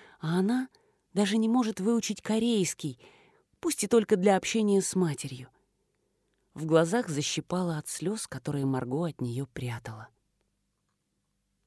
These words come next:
С тех пор прошел почти год. В конце концов, ее отношения с Джонатаном завершились через два месяца самым предсказуемым и банальным образом:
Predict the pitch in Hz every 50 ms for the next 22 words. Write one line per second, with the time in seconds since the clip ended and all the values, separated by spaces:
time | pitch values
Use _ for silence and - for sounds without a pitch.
0 | _ _ _ _ - - - - - - - - - - - 202 220 - - -
1 | 262 285 277 - 196 180 170 - - 208 202 - 208 208 - - - 226 214 202
2 | 233 254 254 - - _ _ _ _ _ _ _ _ _ _ _ _ _ _ -
3 | - - 202 202 185 - - 220 - 196 202 202 - - 262 262 - - 190 165
4 | 170 165 165 - 180 170 170 - 208 208 208 202 196 190 185 170 165 190 247 262
5 | 254 240 - - 226 220 220 196 - - - - - _ _ - 202 214 269 254
6 | 277 262 - - 330 330 247 185 - - - 160 156 170 160 151 156 185 180 180
7 | 208 240 254 - - 190 - - 190 - - - - - - - - - 285 262
8 | 233 196 175 - 175 175 - - - 160 156 151 151 180 247 277 277 262 240 226
9 | 220 214 - - 180 156 147 143 147 160 180 196 208 202 190 180 175 160 - 170
10 | 165 160 147 151 147 147 131 147 147 151 147